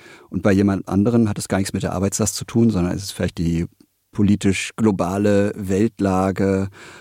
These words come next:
oder es sind persönliche Themen, die auf die Arbeit drücken.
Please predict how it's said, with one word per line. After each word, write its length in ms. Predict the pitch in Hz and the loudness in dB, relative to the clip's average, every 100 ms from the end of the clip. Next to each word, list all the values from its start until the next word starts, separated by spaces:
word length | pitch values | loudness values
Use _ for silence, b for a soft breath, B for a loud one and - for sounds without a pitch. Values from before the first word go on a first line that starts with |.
| B - | B -2
oder 840 | 104 101 101 95 92 92 92 92 | 2 2 2 0 0 0 -2 -2
es 220 | - 92 - | -4 -4 0
sind 360 | 95 90 - | 0 0 -2
persönliche 500 | 110 101 110 117 107 | -2 2 2 0 -4
Themen, 340 | - 107 104 101 | -2 2 2 2
die 100 | 92 | -2
auf 100 | - | -4
die 100 | 82 | -4
Arbeit 280 | 98 113 - | 0 0 -2
drücken. 460 | 107 - 117 123 | -4 0 0 0